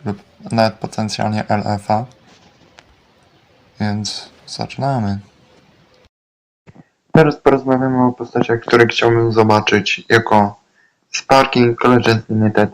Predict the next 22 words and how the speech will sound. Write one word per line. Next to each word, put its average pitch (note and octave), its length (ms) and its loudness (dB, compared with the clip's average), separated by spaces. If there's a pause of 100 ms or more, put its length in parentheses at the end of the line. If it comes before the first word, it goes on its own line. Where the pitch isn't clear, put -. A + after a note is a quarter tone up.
(120)
i A2+ 120 4
Ultra. - 500 2 (220)
Zaczynamy D3+ 580 2
od C3+ 300 2 (540)
tego D3+ 240 4
pana, C3 420 4
czyli D3 340 -2
od A2 240 2
Future A2 340 2
Gohana. A2+ 500 4 (260)
Dlaczego? E3 600 4 (480)
Nie E3+ 100 2
dostaliśmy D#3+ 540 4
żadnego C#3+ 420 2
Future C3 420 0
Gohana B2 480 4
od A#2+ 220 0
czasów A2+ 340 0
tego A2 320 2
żółtego C3+ 680 2 (140)
Legend B2+ 480 2
Limited. B2+ 560 0